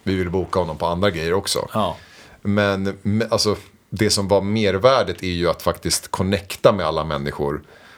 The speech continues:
Speaker 1: och liksom skapa en relation så de kommer ihåg en. Och även om det kanske inte in-, alltså, direkt leder till någonting, så kanske man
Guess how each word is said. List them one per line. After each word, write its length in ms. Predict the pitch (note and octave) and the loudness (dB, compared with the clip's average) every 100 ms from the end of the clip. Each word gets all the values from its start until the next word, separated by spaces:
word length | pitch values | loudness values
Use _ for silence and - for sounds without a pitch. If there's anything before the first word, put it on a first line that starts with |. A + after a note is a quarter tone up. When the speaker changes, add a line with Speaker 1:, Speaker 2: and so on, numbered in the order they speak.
| - | -8
Speaker 1:
och 100 | - | -2
liksom 240 | F2 - F2 | -2 0 -2
skapa 420 | - F#2+ F2 A#2+ | 4 4 6 4
en 40 | G2 | 4
relation 500 | F2 F2 - F#2+ D#2 | 2 0 0 -2 -2
så 100 | E2 | -2
de 180 | E2+ | -4
kommer 240 | - F2 E2+ | -2 -2 0
ihåg 380 | F#2+ A#2+ G2 E2 | 2 4 4 2
en. 280 | E2 D#2+ D2+ - - _ _ _ _ | -4 -4 -10 -16 -20 _ _ _ _
Och 120 | - F2+ | 2 4
även 260 | F#2+ A2+ | 4 2
om 120 | A#2 | 2
det 100 | A2 | 2
kanske 240 | A2+ A#2 G#2 | 2 0 0
inte 180 | G2+ F2+ | -2 -2
in-, 180 | A#2 G#2 G2+ | 0 -2 0
alltså, 160 | F#2+ | -4
direkt 540 | F2 G2+ G#2+ C3+ - G2 | 0 0 2 2 0 -4
leder 280 | F2 D2+ D2+ | -2 -2 -4
till 100 | E2 | -4
någonting, 520 | E2 D2+ E2 E2+ E2+ - _ _ | -4 -2 -2 -2 -8 -16 _ _
så 140 | - | -4
kanske 260 | G#2 F#2+ F#2+ | 0 2 2
man 260 | F#2 F#2 | -2 -2